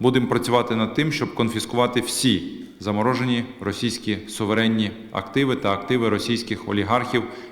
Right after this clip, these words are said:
які підтримують цю агресію. Крім рішення про додаткові п'ятдесят мільярдів, маємо ще три ключові домовленості у фінансовій площині. Перше, Україна та С Ш А підписали угоду, яка дозволить нашій державі отримати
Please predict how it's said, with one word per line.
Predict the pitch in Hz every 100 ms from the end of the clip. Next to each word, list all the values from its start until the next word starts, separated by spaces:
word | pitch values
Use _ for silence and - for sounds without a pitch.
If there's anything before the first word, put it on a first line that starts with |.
| 113
які | 107 120
підтримують | 117 - 117 117 104 -
цю | 107
агресію. | 104 95 87 - 87 - - - - -
Крім | 127 147
рішення | 147 151 135 120
про | 113 117
додаткові | 117 120 135 123
п'ятдесят | 117 113 123 117 120
мільярдів, | 120 147 123 107
маємо | 117 120 113
ще | 117 - 117
три | - 117 110 - - - -
ключові | 110 120 117
домовленості | 110 117 127 120 - 110 98 - - -
у | 110
фінансовій | 120 113 113 110 107
площині. | 104 104 - 98 85 - - - - - - _ _ _
Перше, | 139 135 -
Україна | 120 107 113 127 123
та | 117
С | 107 113
Ш | - 127
А |
підписали | 127 - 110 117 110
угоду, | 107 107 131 113
яка | 101 110
дозволить | 101 101 117 110 107
нашій | 104 110
державі | 98 98 120 117
отримати | 104 107 110 104 104 98